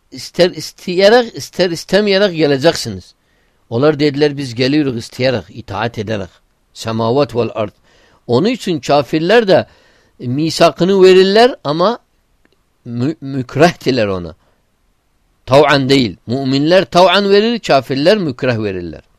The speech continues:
On birinci mesele diyor, müşriklerin, e, çocukları, bazı alimler dedik ki burada ihtilaf etmişler. Bazı diyor müşriklerin çocukları babalarına ilhak olur.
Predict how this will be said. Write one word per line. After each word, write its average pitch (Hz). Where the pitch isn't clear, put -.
On 175
birinci 202
mesele 202
diyor, 214
müşriklerin, 180
e, 131
çocukları, 147
bazı 185
alimler 185
dedik 170
ki 185
burada 175
ihtilaf 180
etmişler. 143
Bazı 175
diyor 185
müşriklerin 170
çocukları 165
babalarına 151
ilhak 131
olur. 151